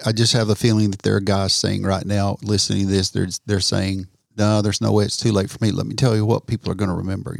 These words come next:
what your kids and your, your, your wife are gonna remember.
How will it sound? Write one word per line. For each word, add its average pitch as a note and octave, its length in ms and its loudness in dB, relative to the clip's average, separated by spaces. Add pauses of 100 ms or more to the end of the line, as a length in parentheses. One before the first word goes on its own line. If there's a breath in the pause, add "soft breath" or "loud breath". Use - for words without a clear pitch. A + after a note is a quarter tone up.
what - 140 -6
your F#2 100 -6
kids G2 320 -2
and F#2+ 180 -4
your, - 100 -8 (120)
your, F#2+ 300 -2 (100)
your F#2 140 -4
wife F2+ 320 -2
are - 40 -10
gonna F2 200 -2
remember. F2+ 500 -8